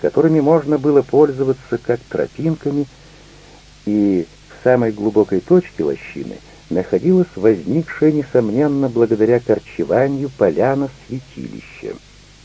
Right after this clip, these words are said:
Посреди нее была сооружена четырехгранная, выше человеческого роста, каменная пирамида с высеченными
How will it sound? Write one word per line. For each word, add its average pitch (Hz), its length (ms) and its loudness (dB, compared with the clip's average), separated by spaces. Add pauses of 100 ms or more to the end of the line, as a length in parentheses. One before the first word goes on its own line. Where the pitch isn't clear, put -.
(280)
Посреди 107 460 0
нее 139 420 2 (460)
была 147 440 2
сооружена 127 640 2 (480)
четырехгранная, 120 1120 2 (320)
выше 113 400 -2
человеческого 87 840 -6
роста, 135 460 0
каменная 123 720 -2
пирамида 135 680 -2 (580)
с - 40 -12
высеченными 147 840 0